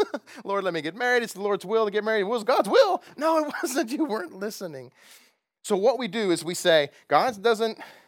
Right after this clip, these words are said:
God isn't a genie in a bottle. We can't just ask for anything in his name and be given it." Um, so we swing over here, and then we're afraid to ask for anything. But I'm telling you tonight, and I'm learning myself, actually,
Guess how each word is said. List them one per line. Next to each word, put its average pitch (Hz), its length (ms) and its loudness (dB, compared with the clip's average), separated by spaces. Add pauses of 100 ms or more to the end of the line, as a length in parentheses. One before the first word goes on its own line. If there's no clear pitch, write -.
(180)
God 214 200 2
isn't 214 160 2
a 214 60 -2
genie 208 240 -2
in 202 60 -2
a 190 40 -6
bottle. 196 220 2
We 180 80 -2
can't 214 220 -4
just 196 140 -6
ask 185 220 0
for 180 140 -8
anything 202 340 -6
in 180 60 -6
his 170 120 -6
name 175 160 -6
and 147 120 -8
be 147 60 -6
given 185 280 -2
it." 156 180 -6 (440)
Um, 131 440 -4 (640)
so 165 140 -4
we 147 80 -2
swing 190 240 -6
over 165 160 -4
here, 160 200 -4
and 135 100 -10
then 135 120 -6
we're 123 80 -4
afraid 127 280 -8
to 120 100 -12
ask 135 240 -12
for 101 120 -20
anything. - 400 -20 (920)
But 127 60 -2
I'm 196 200 0
telling 165 300 -4
you 139 60 -10
tonight, 135 360 -4 (380)
and 123 120 -6
I'm 135 140 -4
learning 147 260 -6
myself, 98 460 -10
actually, 92 460 -12